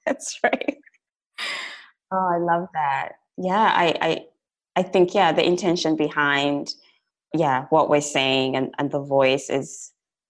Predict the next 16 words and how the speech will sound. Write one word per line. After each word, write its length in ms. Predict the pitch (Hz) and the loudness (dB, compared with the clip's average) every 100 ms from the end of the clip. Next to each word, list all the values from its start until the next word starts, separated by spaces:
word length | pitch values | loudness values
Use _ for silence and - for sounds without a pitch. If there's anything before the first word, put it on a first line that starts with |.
| _ - | _ -2
I 40 | |
think 280 | 196 262 - | 2 2 4
that's, 320 | 208 185 185 | 4 4 2
I've 220 | - 180 180 - | 0 0 -2 -12
sort 320 | - 214 214 196 | -2 2 4 4
of 240 | 208 208 | 4 0
seen 400 | - - 170 160 | -12 -4 -2 -2
how 180 | 180 156 | 0 -2
that's 500 | 147 143 - - - | 0 -2 -2 -12 -16
changed 440 | - 151 143 147 - - | -10 -6 -4 -6 -8 -12
for 80 | |
me, 240 | 147 139 131 | -10 -10 -10
how 120 | 139 | -10
that's 300 | 139 135 135 - | -4 -4 -4 -10
evolved. 580 | 139 147 131 127 135 - | -14 -8 -6 -6 -10 -8
Whereas 460 | 147 135 135 135 | -4 -2 -4 -6